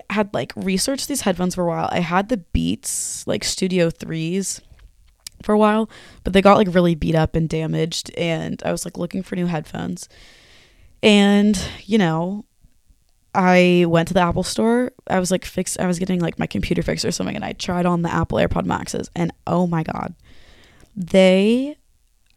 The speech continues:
I don't know what it is about them, but they have literally the best noise canceling I've ever experienced, literally ever. I quite literally have not found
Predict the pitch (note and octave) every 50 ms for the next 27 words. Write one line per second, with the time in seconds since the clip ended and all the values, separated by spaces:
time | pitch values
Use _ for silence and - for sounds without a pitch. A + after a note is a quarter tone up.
0 | _ _ - F#3 F#3 G3 G#3 C#4 D#4+ - G#3 F3+ F3+ E3+ D#3 D#3+ D#3+ E3 E3+ E3+
1 | D#3+ D#3+ D#3 D#3 - E3+ F3 E3+ F3 - - G3 G#3 G#3 G3+ - - F#3 - -
2 | F3+ F3+ F#3 G#3 F#3 - - G3 F#3 F3 F3 E3+ F3 F3 F3 E3 F3 E3 - -
3 | D#3+ - - E3 D#3+ D#3+ - - D#3+ E3 E3+ - - F#3 F3 E3+ - - - -
4 | - - - - - - - - - - - - - - F2+ E2+ D#2 - - -
5 | - - - - E3 - _ _ _ _ _ _ _ _ _ _ _ _ _ _
6 | - F#3 F3 F3 E3+ E3 E3 E3 E3 E3 E3 E3 E3 D#3+ - - _ _ _ _
7 | _ _ _ _ _ _ _ _ _ - - - - F#3 F3+ F#3+ - F3+ F3 E3+
8 | F3+ F#3 F3+ F#3+ G#3 A3 A3+ A3+ G#3 F3+ D#3 D3+ E3 E3+ E3+ E3 E3 E3 D#3+ D#3+
9 | - - E3 D#3+ D#3+ E3+ E3+ -